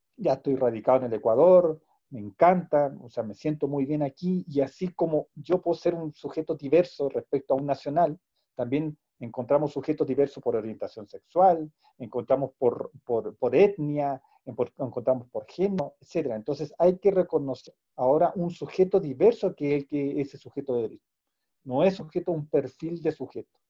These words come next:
no es un perfil unificado de sujeto. ¿Ya? Otro elemento que nosotros, otro, eh, punto central son las políticas públicas, indudablemente. O sea, necesitamos ver cómo están funcionando las políticas públicas,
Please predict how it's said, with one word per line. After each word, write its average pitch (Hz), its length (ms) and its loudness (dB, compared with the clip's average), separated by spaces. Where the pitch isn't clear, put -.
no 135 120 -4
es 160 160 -4
un 160 320 -8
perfil 147 460 -4
unificado 135 640 0
de - 100 -20
sujeto. - 340 -20
¿Ya? 123 140 -20
Otro 180 300 4
elemento 196 440 2
que 175 80 -6
nosotros, 170 400 -6
otro, 170 380 2
eh, - 140 -10
punto 190 400 0
central 120 340 -10
son 151 180 -2
las 143 100 -4
políticas 123 440 -12
públicas, - 280 -20
indudablemente. 113 720 0
O - 40 -20
sea, 113 280 -8
necesitamos 147 840 0
ver 160 320 6
cómo 131 240 -10
están 117 220 -8
funcionando 117 440 -6
las 147 120 -4
políticas 143 420 -8
públicas, 143 480 -8